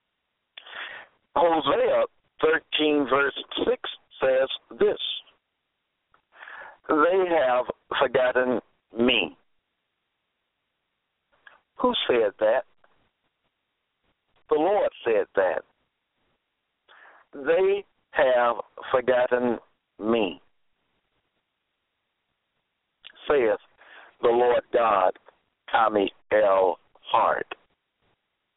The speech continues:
Now, who is the they that have forgotten the Lord?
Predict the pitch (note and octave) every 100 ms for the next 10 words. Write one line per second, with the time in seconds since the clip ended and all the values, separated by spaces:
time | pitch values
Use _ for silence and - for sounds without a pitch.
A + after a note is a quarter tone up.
0 | _ _ _ _ - - - _ _ _
1 | _ _ _ _ _ - C#3+ D3 D3 -
2 | - B3 A3+ - D#3 D#3 C3+ - _ -
3 | B2+ B2+ D3 C#3 A3 G3+ - - _ _
4 | _ - G#2+ C3 C3 - F3+ G3+ - -
5 | - - - A2+ G#2+ G#2+ G#2 F#2+ E2 _
6 | _ _ _ _ A#2+ A2 G#2+ F#2+ D2+ C#2